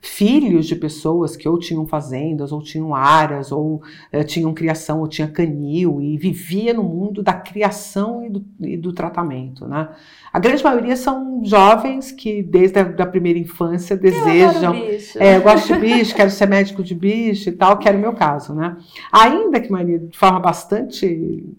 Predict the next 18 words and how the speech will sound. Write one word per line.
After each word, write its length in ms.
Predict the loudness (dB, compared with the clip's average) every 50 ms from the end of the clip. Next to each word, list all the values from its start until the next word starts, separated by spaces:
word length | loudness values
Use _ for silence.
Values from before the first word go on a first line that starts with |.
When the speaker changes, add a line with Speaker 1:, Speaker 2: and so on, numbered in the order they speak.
| _ -18 -6 0
Speaker 1:
paradoxal, 680 | 2 4 4 4 2 -2 -6 -10 -6 -2 0 0 2 2
eu 100 | 0 0
prestei 680 | 0 -2 0 0 0 0 -2 0 2 2 2 2 0
três 300 | -2 2 2 2 2 2
faculdades 400 | 0 -2 -2 0 0 0 0 0
muito 200 | -2 -2 -4 -4
diferentes 540 | -8 -14 -4 -2 0 0 0 0 -4 -6 -8
quando 380 | -10 _ -8 -6 -4 -4 -4 -4
eu 160 | -4 -6 -8
fui 260 | -10 -4 -2 -2 -2 0
fazer 200 | -4 -8 -8 -8
vestibular. 560 | -12 -14 -10 -6 -4 -2 -2 -4 -4 -10 -20 _ _ _ _ _ _ _ _ _
Eu 100 | -6 -4
prestei 320 | -4 -6 -6 -4 -4 -4
música, 640 | -2 0 2 2 0 0 -2 -4 -6 -6 -6 -6 -8 -12 -18 _ _ _ _ _
computação 800 | _ 2 2 2 2 0 -2 -2 -2 -2 -2 -4 -4 -4 -2 -2
e 60 | -2
veterinária. 600 | -2 -2 -2 -2 -2 -4 -4 -6 -8 -12 -14 -16